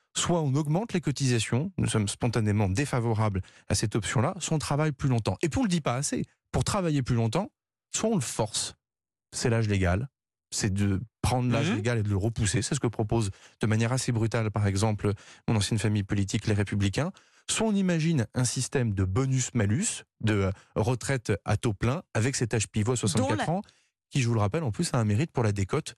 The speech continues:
Speaker 1: pour celles et ceux qui partent aujourd'hui à soixante-sept ans, principalement d'ailleurs des personnes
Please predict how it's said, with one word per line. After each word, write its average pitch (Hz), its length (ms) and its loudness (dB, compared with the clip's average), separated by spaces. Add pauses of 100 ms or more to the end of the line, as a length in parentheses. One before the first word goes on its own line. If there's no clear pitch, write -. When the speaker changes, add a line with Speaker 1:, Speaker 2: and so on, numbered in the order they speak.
(180)
Speaker 1:
pour 107 120 0
celles 143 240 0
et 113 60 2
ceux 123 120 -2
qui - 160 -2
partent 123 240 -2
aujourd'hui 117 280 2
à - 20 2
soixante-sept 98 520 0
ans, 147 80 0
principalement 120 600 0
d'ailleurs 104 220 2
des 110 100 -2
personnes 143 320 0